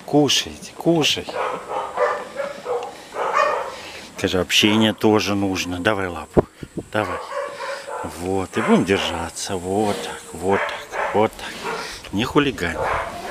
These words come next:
Так, скажи, нам дай волю. Мы тебя, говорит, по косточкам от радости разберём и соберём, говорит, и так четыре раза, да?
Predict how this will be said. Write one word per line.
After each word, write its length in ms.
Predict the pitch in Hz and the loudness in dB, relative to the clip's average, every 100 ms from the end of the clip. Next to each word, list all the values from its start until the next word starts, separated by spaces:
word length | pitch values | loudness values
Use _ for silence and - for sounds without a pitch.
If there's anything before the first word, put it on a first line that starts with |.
| - - - - - - - - - - - - - - - - - - - - - - - - - - - - - | -4 -4 -4 -8 -10 -8 -8 -6 -4 -2 -2 -6 -8 -8 -8 -12 -14 -14 -14 -12 -16 -14 -14 -14 -14 -14 -16 -16 -12
Так, 240 | - 85 - | -6 -4 -4
скажи, 300 | - 90 95 | -2 2 4
нам 220 | 101 113 | 4 6
дай 200 | 143 123 | 8 8
волю. 360 | 95 101 85 87 - - - - - - - - - - - - - 107 | 8 6 6 -2 -8 -10 -10 -16 -16 -6 -4 -4 -4 -4 0 -2 -2 0
Мы 180 | 107 | 0
тебя, 180 | 107 110 | 4 2
говорит, 220 | 101 107 | 4 2
по 140 | - 110 | 4 0
косточкам 540 | - 113 - - 98 | 4 4 4 -2 2
от 160 | 95 - | 4 6
радости 540 | 110 98 - - - | 4 4 2 -4 -2
разберём 720 | 92 95 87 135 139 143 104 95 | -2 -2 4 6 8 6 4 0
и 40 | |
соберём, 680 | - 110 107 117 139 127 92 | -2 -2 2 4 6 6 4
говорит, 240 | 85 90 98 | -2 -2 -2
и 60 | |
так 220 | 95 123 - | 4 4 2
четыре 400 | - 117 110 98 | -2 4 6 8
раза, 420 | 90 85 85 82 | 6 4 2 4
да? 200 | 123 | 4